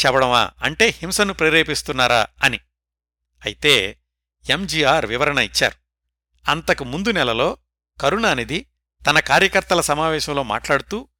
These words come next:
"ఏఐఏడిఎంకే కార్యకర్తల దౌర్జన్యాల నుంచి మిమ్మల్ని మీరు రక్షించుకోవడానికి సాయుధులై ఉండండి" అన్నారు.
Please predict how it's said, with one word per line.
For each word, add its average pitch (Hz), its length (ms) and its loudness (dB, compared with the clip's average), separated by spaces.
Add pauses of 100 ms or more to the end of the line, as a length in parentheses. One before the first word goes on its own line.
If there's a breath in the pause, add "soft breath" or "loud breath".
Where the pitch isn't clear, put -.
(1080)
"ఏఐఏడిఎంకే 156 1000 2
కార్యకర్తల 139 640 0
దౌర్జన్యాల 131 640 2
నుంచి 127 400 -6 (440)
మిమ్మల్ని 175 400 2
మీరు 160 220 0
రక్షించుకోవడానికి 139 960 0
సాయుధులై 165 480 2
ఉండండి" 139 440 -2
అన్నారు. 131 600 -2